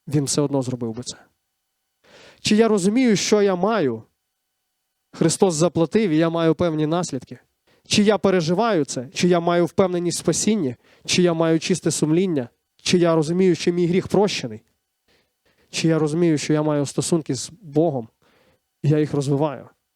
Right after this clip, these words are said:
Чи я розумію і пам'ятаю про це? І як я реагую? Яка моя реакція на те, що зробив Христос? На те, за що заплатив Христос? Яка моя реакція сьогодні?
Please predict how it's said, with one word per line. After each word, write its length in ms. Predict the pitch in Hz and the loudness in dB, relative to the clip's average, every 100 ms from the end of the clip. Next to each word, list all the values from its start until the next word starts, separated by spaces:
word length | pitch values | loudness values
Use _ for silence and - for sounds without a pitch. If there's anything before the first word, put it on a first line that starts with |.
| _ _ _ _ _ _ _ - | _ _ _ _ _ _ _ -6
Чи 160 | - | 0
я 120 | 156 | 2
розумію 500 | 151 135 143 160 156 | 2 0 2 2 0
і 60 | 135 | 0
пам'ятаю 500 | 139 135 135 147 131 | -2 -2 -2 -4 -4
про 140 | 117 | -4
це? 220 | 120 - - _ _ _ _ _ _ _ _ _ _ _ _ _ _ _ | -8 -10 -18 _ _ _ _ _ _ _ _ _ _ _ _ _ _ _
І 80 | 165 | 2
як 240 | 170 196 | 2 2
я 80 | 196 | 0
реагую? 600 | 180 175 180 202 123 110 - _ _ _ _ _ _ | 2 2 2 2 0 -4 -16 _ _ _ _ _ _
Яка 360 | 156 175 - 220 | -2 0 0 0
моя 320 | 180 170 202 | 0 0 -2
реакція 600 | 165 190 226 - 156 143 | -2 -4 -4 -2 0 0
на 140 | 143 | -2
те, 200 | 147 214 | 0 0
що 180 | 196 - | 0 0
зробив 300 | 147 151 175 | 0 0 0
Христос? 520 | - 170 - 143 - - _ _ _ _ _ - | 0 -2 0 -2 -2 -16 _ _ _ _ _ -2
На 160 | 170 | 0
те, 220 | - 226 | 2 2
за 100 | 202 | 2
що 180 | 190 - | 0 -2
заплатив 420 | 160 175 175 196 | -2 -2 -2 -2
Христос? 460 | 165 175 - 131 - _ - | -2 -4 -2 -2 -4 _ -8
Яка 380 | 139 156 220 196 | -4 -2 -2 -2
моя 220 | 160 160 | 0 0
реакція 400 | 175 160 - 139 | -2 -4 -6 -6
сьогодні? 420 | - 139 120 117 | -2 -2 -4 -8